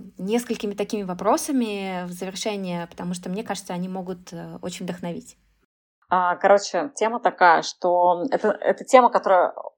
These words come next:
Speaker 2: недавно всплывала во всех, э, коучинговых сессиях, которые я тоже немножко рассказывала в Ютубе, что у нас, а, внутри есть наш внутренний образ себя,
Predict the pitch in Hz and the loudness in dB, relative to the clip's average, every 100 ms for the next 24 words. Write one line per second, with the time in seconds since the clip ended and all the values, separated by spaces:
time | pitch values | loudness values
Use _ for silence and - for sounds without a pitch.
0 | - 185 208 214 180 - 185 175 190 165 | -12 2 6 6 4 -10 -6 0 2 2
1 | 175 - 196 - 175 170 165 - 180 175 | -2 -2 -4 -4 -4 -4 -4 0 0 0
2 | 170 175 170 - 262 247 - - 175 175 | -6 -4 0 4 4 2 -4 -2 -2 -2
3 | 180 170 175 175 - 165 - 190 170 165 | -6 -10 -8 -8 -4 -4 0 -2 0 -8
4 | 165 165 147 175 - 269 247 202 - - | -6 -6 -6 -12 -2 0 4 2 2 -2
5 | - - - - 196 190 - 180 202 196 | -2 -8 -14 0 4 4 2 4 4 2
6 | - - _ _ _ _ - 180 175 170 | -8 -16 _ _ _ _ 0 2 2 2
7 | 190 190 277 285 196 196 190 185 185 196 | -4 0 -2 2 0 0 -6 -6 -4 -4
8 | 190 180 180 180 175 170 - 165 170 156 | -4 -6 -2 -2 0 -4 -6 -2 2 2